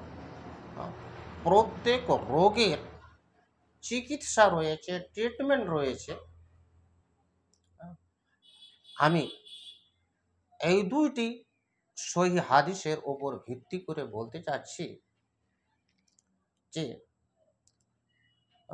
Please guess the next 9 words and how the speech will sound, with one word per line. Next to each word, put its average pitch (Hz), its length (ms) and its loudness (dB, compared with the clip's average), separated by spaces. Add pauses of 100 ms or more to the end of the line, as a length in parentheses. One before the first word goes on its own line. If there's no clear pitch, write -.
(420)
সুস্থতা 208 1000 0 (1160)
আল্লাহ 185 440 8
তাবারাক 165 560 8
ওয়া 147 140 4
তাআলা 151 640 6 (1300)
একটি 160 380 -2
বিশাল 247 840 6
নেয়ামত। 175 460 2 (2250)
আর 131 120 2